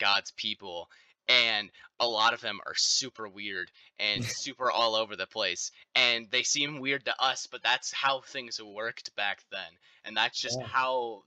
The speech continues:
Speaker 1: that's just how it worked. Uh, and it, <laughs> it, like, a lot of them are so, so bizarre. And it'll be, it'll be kinda hard for us, especially, to keep our composure when reading stuff,
Speaker 2: <laughs> Yeah.
Speaker 1: just because of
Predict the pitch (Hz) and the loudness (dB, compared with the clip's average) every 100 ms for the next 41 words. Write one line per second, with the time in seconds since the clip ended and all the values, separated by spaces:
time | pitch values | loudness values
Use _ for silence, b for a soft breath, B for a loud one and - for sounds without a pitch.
0 | - 113 - 123 - - 127 131 120 90 | -4 -2 -2 -6 -6 2 4 4 2 -4
1 | 104 117 - - - b b - 110 107 | -4 -2 -4 -12 -20 b b -6 -2 -2
2 | 98 90 80 73 _ _ - 151 135 120 | -4 -8 -10 -14 _ _ 2 4 4 -2
3 | 113 - 139 - 208 175 156 156 151 147 | -10 -2 -2 0 0 2 6 6 4 2
4 | 160 156 151 147 139 135 123 - - - | 4 4 4 2 -2 -2 0 0 0 0
5 | - 170 170 165 139 127 - 175 160 139 | 2 2 2 0 -4 -6 0 2 4 0
6 | 135 139 135 131 110 - B B B 147 | -4 2 4 4 2 -4 B B B -4
7 | 143 143 139 156 151 139 127 - _ 147 | -2 -4 -4 -2 -4 -6 -12 -18 _ -4
8 | 147 156 - 160 151 139 - 120 - 147 | -2 -2 2 4 6 4 0 -4 2 4
9 | 147 - 127 - 127 151 - - 151 - | 4 0 -2 2 2 2 2 0 0 2
10 | 139 - 147 123 - 143 123 127 139 117 | 2 2 -2 -2 -2 -2 0 -2 -4 -4
11 | 123 123 139 139 117 101 107 120 139 - | -2 -2 -4 -4 -6 -6 -8 -6 -6 2
12 | 151 151 190 170 175 - 147 131 135 143 | 2 4 2 4 2 0 -2 -4 -6 -10
13 | - 156 139 139 | -2 0 0 -4